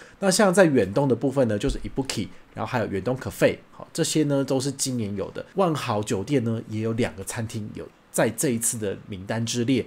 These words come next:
另外一个亮点就是兑换长荣、华航还有国泰航空的里程呢，享有优惠比例。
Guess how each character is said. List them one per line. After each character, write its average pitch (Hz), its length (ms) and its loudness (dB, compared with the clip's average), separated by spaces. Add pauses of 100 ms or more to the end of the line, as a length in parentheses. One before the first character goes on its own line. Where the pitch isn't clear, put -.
(160)
另 220 120 2
外 214 100 8
一 208 60 6
个 156 80 10
亮 165 180 6
点 110 160 2
就 123 120 0
是 131 120 2
兑 175 220 8
换 143 180 4
长 - 260 -4
荣、 117 180 2
华 110 200 -2
航 123 160 -2
还 127 180 -2
有 110 100 0 (100)
国 110 240 0
泰 151 180 4
航 117 140 -2
空 135 160 -2
的 123 80 4
里 104 160 -2
程 92 240 -6
呢， 104 140 -6 (280)
享 160 240 4
有 147 120 4
优 135 160 4
惠 151 120 4
比 101 200 -2
例。 107 200 -2